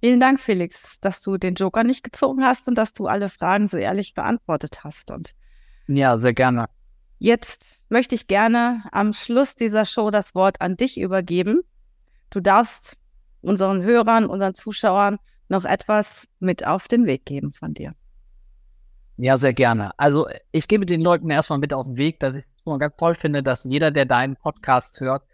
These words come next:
Speaker 2: sich intensiver mit dir auseinandersetzt, weil ich finde, und das darf ich gerne öffentlich zurückgeben,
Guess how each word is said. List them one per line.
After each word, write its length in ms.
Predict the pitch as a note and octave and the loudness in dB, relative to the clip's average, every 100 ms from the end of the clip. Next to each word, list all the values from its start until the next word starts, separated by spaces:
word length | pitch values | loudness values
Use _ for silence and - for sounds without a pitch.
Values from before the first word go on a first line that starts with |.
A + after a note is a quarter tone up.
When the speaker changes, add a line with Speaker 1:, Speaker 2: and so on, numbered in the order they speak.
| _ _ _ | _ _ _
Speaker 2:
sich 320 | B2 C3+ - - | -6 -4 -4 -8
intensiver 560 | C3 C3+ B2+ D#3 D3 | -2 -2 0 2 4
mit 180 | B2+ A#2 | 2 0
dir 140 | C3+ | 2
auseinandersetzt, 600 | B2+ B2 B2+ C3 A#2 A2+ - | 2 0 0 0 -2 -6 -6
weil 120 | A2+ | -6
ich 140 | - | -4
finde, 400 | D3+ D#3 D3+ D3 - | -4 0 0 0 -2
und 120 | A#2+ | -4
das 140 | A2+ | 0
darf 140 | A#2+ B2 | 2 0
ich 100 | - | 0
gerne 280 | B2 B2 C3 | 0 0 -4
öffentlich 340 | B2+ A#2+ - | -8 -10 -6
zurückgeben, 400 | B2+ C#3 C#3+ | -6 0 -2